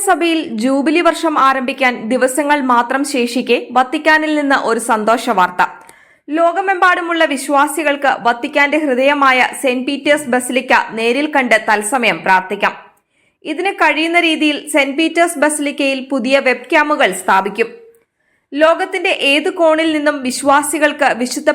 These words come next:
പത്രോസിന്റെ കബറിടത്തിൽ പ്രാർത്ഥിക്കാൻ അവസരമൊരുക്കുന്നതാണ് പുതിയ ക്രമീകരണം. ഇതിന്റെ തത്സമയ സംപ്രേഷണം YouTube ഉൾപ്പെടെ സമൂഹ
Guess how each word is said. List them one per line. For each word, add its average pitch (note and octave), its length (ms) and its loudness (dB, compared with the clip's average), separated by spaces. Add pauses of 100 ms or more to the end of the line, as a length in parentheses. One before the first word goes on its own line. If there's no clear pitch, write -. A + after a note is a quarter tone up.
പത്രോസിന്റെ C#4+ 580 0 (120)
കബറിടത്തിൽ C#4 580 2
പ്രാർത്ഥിക്കാൻ A#3+ 560 0 (220)
അവസരമൊരുക്കുന്നതാണ് C#4 1000 0 (140)
പുതിയ A#3+ 240 0 (100)
ക്രമീകരണം. G#3 560 2 (800)
ഇതിന്റെ F4+ 220 2 (120)
തത്സമയ F4+ 480 2 (120)
സംപ്രേഷണം D#4 540 0 (160)
YouTube C#4 480 0
ഉൾപ്പെടെ D#4 320 2 (240)
സമൂഹ C4+ 320 2